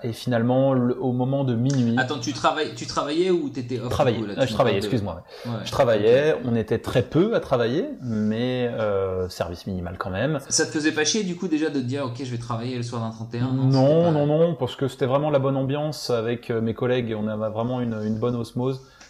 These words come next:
Speaker 1: et c'était vraiment agréable. Et, euh, on finissait, je me rappelle, on, on avait, enfin, le parc finis, terminait à deux heures.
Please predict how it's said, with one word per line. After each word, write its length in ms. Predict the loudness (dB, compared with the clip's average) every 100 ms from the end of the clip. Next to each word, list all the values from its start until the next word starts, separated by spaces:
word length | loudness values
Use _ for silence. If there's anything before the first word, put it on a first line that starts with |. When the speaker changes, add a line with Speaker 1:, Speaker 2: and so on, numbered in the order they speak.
| _
Speaker 1:
et 80 | -8
c'était 160 | -2 2
vraiment 260 | 2 2
agréable. 640 | 2 2 0 2 2 0 -4 -14 -20 -20 _
Et, 220 | 0 2 4
euh, 960 | 4 4 2 0 -2 -2 -2 -2 -4 -6 -8 -16 _ _ _ _ _ -6
on 120 | -6
finissait, 680 | -2 0 2 0 0 2 2
je 100 | 0
me 80 | 0
rappelle, 460 | 0 0 0 -2
on, 200 | -4 -4
on 240 | -4 -4 -4
avait, 300 | -2 -2 -4
enfin, 220 | -6 -4
le 140 | -6
parc 340 | -4 -4 -4 -8
finis, 360 | -6 -4 -4
terminait 420 | -4 -4 -2 -2 -2
à 40 |
deux 220 | -2 -2
heures. 220 | -4 -6